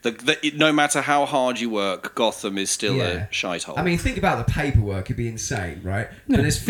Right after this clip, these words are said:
Speaker 2: fifty
Speaker 1: that's
Speaker 2: of
Speaker 1: probably
Speaker 2: them.
Speaker 1: not enough of it.
Speaker 2: Yeah, and then, and then they smack the commissioner. Like, there's probably at least some of those fifty who don't like the commissioner and just gone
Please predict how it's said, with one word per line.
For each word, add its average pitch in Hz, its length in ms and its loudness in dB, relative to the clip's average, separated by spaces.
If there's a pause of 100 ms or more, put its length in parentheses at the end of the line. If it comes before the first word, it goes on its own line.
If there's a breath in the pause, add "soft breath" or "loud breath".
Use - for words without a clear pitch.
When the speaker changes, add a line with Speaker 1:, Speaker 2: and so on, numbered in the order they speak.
(140)
Speaker 2:
fifty 160 120 0
Speaker 1:
that's 135 60 4
Speaker 2:
of 107 40 4
Speaker 1:
probably 110 180 4
Speaker 2:
them. 113 60 2
Speaker 1:
not 110 120 2
enough 120 240 -2
of 82 100 -16
it. 78 240 -12
Speaker 2:
Yeah, 214 400 2
and 202 120 6
then, 202 140 4
and 202 160 2
then 196 140 2
they 196 120 2
smack - 440 -2
the 202 60 -4
commissioner. 113 840 -4
Like, 139 380 -2
there's 208 160 0
probably 254 300 0
at 220 80 -4
least - 480 -4
some 214 220 0
of 220 60 -2
those 170 180 0
fifty 135 340 0
who 143 120 -2
don't 185 360 -2
like 156 240 2
the 143 60 -6
commissioner 120 480 -2
and 120 80 -4
just 127 200 -4
gone 123 260 0